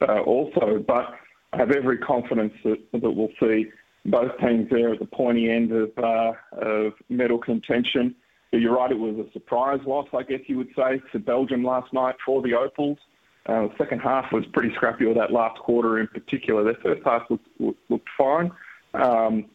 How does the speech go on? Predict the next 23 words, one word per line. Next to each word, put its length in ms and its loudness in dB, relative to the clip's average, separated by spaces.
but 280 2
it 60 2
will 160 4
be 140 2
interesting 420 -2
to 80 -4
see 140 2
what 180 0
adjustments 520 -2
they 140 0
make 340 -2
coming 280 -2
into 220 -6
their 180 0
next 340 -2
game, 240 2
which 160 -6
is 100 -4
in 100 0
a 60 -4
couple 380 0
of 160 -6
days. 360 2